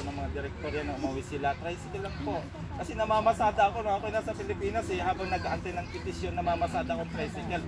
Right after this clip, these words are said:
Toda po. Hanggang ngayon, toda pa rin yung tricycle ko. Sino po mag-aakala na yung tricycle na iyan? After na, after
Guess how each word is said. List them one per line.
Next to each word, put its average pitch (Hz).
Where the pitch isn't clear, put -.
Toda 151
po. 160
Hanggang 143
ngayon, 165
toda 165
pa -
rin -
yung -
tricycle -
ko. -
Sino 214
po 214
mag-aakala 190
na 185
yung 185
tricycle 170
na 170
iyan? 147
After 180
na, 170
after 175